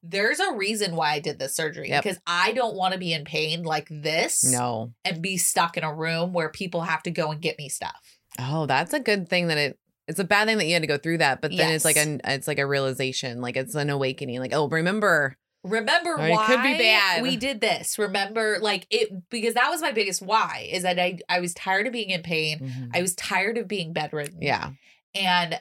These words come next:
Speaker 1: that was my why. It wasn't, I mean, yes, the looks of, like, I had, like, four chins, like, no.
Speaker 2: No.
Speaker 1: Um, but it really revitalized that.
Speaker 2: Mm-hmm.
Speaker 1: Remember this why? Remember why we worked so hard? Why we
Speaker 2: Mm-hmm.
Speaker 1: went through all of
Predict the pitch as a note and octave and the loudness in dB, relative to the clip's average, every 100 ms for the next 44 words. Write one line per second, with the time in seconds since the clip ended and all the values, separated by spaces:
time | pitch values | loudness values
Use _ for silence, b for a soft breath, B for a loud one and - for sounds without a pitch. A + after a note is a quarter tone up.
0 | E3+ F#3+ G3+ A#3+ A3 G3+ E3+ D#3+ - - | -4 0 2 2 0 -2 0 -2 -4 -10
1 | - F3+ F#3+ G#3 G#3+ C4 A#3+ _ - G#3 | -6 -6 -2 -2 0 -2 -2 _ -6 -2
2 | F#3+ E3 F#3 G#3+ G3 - F#3+ E3+ E3 D#3+ | -2 -4 0 0 0 -2 -4 0 -2 -2
3 | - E3 D#3 C#3+ - _ _ _ _ _ | -2 -2 0 -2 -6 _ _ _ _ _
4 | _ D#3 E3+ D#3 D#3+ C#3+ - D#3 D3+ - | _ -4 0 0 -2 -4 -10 -4 -4 -2
5 | B2+ A2+ C#3+ - C#3+ C3 - _ _ _ | -6 -6 -6 -4 -2 -4 -10 _ _ _
6 | _ _ _ _ _ _ D#3+ D#3 - _ | _ _ _ _ _ _ -4 -4 -6 _
7 | _ _ G3+ A3 F3 - - A3 G#3 F#3 | _ _ -2 2 2 0 0 2 4 4
8 | F3 D#3 - _ _ - F3 A3 G#3 F3+ | 4 -2 -18 _ _ -14 0 2 2 0
9 | - - G#3 G#3 F3 - A#3+ D#4+ C4+ F3 | -2 2 2 2 -6 -4 -2 0 0 0
10 | E3 E3 D3 B2 A2+ - - - D#3+ C3+ | 0 2 2 0 -2 -4 -6 0 0 0
11 | - D3 B2 A2+ G#2+ A#2 _ - F3 E3 | -2 -6 -4 -6 -10 -16 _ -6 -2 -2
12 | G#3 C4 C#4+ C4+ F3+ D#3 D3+ F#3 C4+ B3+ | -2 -2 -2 -2 0 0 2 0 0 -8
13 | - E3+ F3 F3 C4 B3 B3 B3+ G3+ F#3+ | -6 -2 0 0 2 4 2 0 -4 -4
14 | - C4 A#3+ A3+ A#3 A3+ G3 F3+ F#3 F3+ | -4 -2 0 2 2 2 2 0 2 -4
15 | D#3+ F3+ D#3+ E3+ F#3 | -4 -2 0 2 0